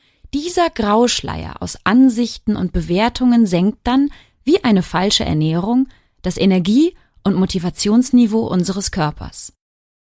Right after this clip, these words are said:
Schreib doch mal ein paar deiner persönlichen Glaubenssätze auf.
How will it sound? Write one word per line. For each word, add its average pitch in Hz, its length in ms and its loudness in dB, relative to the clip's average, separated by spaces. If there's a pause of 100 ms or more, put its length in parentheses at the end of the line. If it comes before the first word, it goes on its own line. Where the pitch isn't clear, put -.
(1000)
Schreib - 340 -2
doch 349 160 -4
mal 294 180 0
ein 185 140 -2
paar 233 320 0
deiner 180 220 2
persönlichen 196 640 2
Glaubenssätze 180 720 -4
auf. 165 360 -8